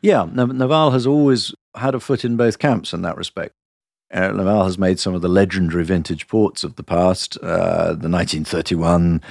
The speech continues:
vintage port and the nineteen thirty-one National were, were, you know, probably the most famous of all of those. But at the same time, Noval was laying down ports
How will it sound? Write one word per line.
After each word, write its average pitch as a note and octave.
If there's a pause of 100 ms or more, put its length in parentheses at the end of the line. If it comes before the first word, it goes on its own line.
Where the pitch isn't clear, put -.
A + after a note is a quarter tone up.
(220)
vintage F2+
port F2
and D#2+
the D#2+
nineteen E2
thirty-one E2
National E2
were, D2
were, D#2
you E2+
know, D2+
probably D#2+
the D#2
most D#2+
famous F#2 (220)
of D#2
all F#2+
of D#2+
those. E2 (480)
But G#2+
at A2
the G#2+
same A2+
time, G2+ (500)
Noval G#2+
was G#2+
laying G#2+
down G#2
ports -